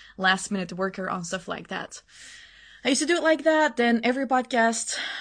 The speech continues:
uh, needed an email, so every <laughs> Tuesday morning at seven A M I would be writing an email like, "Haha, there's a new podcast live," and it was audio only for the first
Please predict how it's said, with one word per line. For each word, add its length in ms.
uh, 260
needed 280
an 180
email, 420
so 180
every 200
<laughs> 60
Tuesday 280
morning 540
at 100
seven 320
A 120
M 180
I 80
would 100
be 120
writing 300
an 120
email 240
like, 180
"Haha, 400
there's 260
a 40
new 120
podcast 440
live," 260
and 100
it 120
was 420
audio 340
only 240
for 160
the 80
first 400